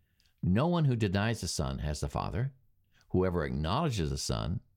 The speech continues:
has the Father also. So here's another test of false teachers. Are they denying who Jesus is? That's the Antichrist.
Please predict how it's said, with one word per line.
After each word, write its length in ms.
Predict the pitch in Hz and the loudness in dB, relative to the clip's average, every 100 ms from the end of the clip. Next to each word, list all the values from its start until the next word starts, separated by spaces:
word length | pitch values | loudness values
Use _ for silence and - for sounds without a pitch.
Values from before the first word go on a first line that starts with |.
| _ _ _ _ _ _ | _ _ _ _ _ _
has 180 | - 60 | -8 -6
the 60 | - | -4
Father 360 | - 50 - | -2 -2 -4
also. 400 | - - - - _ _ _ _ _ _ _ _ _ _ _ _ _ _ _ _ _ _ _ _ _ _ _ _ _ | -6 -6 -8 -10 _ _ _ _ _ _ _ _ _ _ _ _ _ _ _ _ _ _ _ _ _ _ _ _ _
So 420 | - 120 117 110 - _ | -2 2 2 0 -4 _
here's 260 | - 131 123 | -2 0 2
another 320 | 120 131 127 | 2 2 0
test 520 | - 92 80 - - - _ _ - - - - _ _ _ | 0 0 -2 -8 -12 -16 _ _ -20 -20 -20 -20 _ _ _
of 100 | - | -6
false 300 | - 80 78 | -2 -2 -2
teachers. 540 | - 71 - 50 - - _ _ _ _ - | -2 -2 -2 -6 -8 -14 _ _ _ _ -6
Are 80 | |
they 160 | 82 104 | -2 0
denying 480 | 101 98 98 95 87 | 2 2 2 2 0
who 240 | - 104 | 0 0
Jesus 420 | 92 90 82 71 - | 0 -2 -2 -4 -4
is? 240 | 53 - - | -6 -6 -2
That's 200 | 127 - | -2 0
the 120 | 123 | 0
Antichrist. 720 | 120 85 - 52 - - | 0 0 -2 -4 -6 -12